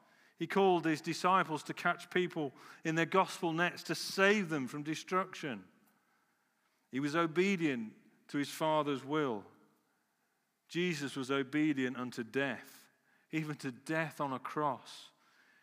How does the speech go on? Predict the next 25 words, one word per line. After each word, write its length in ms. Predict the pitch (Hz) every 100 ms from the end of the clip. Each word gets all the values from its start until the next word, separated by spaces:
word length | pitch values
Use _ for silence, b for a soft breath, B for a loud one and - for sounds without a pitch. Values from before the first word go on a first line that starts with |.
| b
He 160 | 151 175
knew 240 | 185 180
that 140 | 151 127
it 120 | 123
was 100 | 117
his 160 | 123 120
Father's 680 | - 156 147 147 131 123
will 460 | 117 139 135 110 95 - b b b b
to 100 | -
crush 460 | - - 160 - -
him. 240 | 135 98 95 _ _ b b b b b b b b b b _
He 100 | 127
made 280 | 139 151 147
the 80 | 135
one 220 | 139 139
who 80 | 131
did 180 | 131
not 200 | 127 135
know 200 | 123 127
sin 500 | 123 - 139 120 107 107
to 100 | 120
be 120 | 123
sin 420 | - 156 139 131
for 440 | 131 147 139 117
us, 280 | 101 - -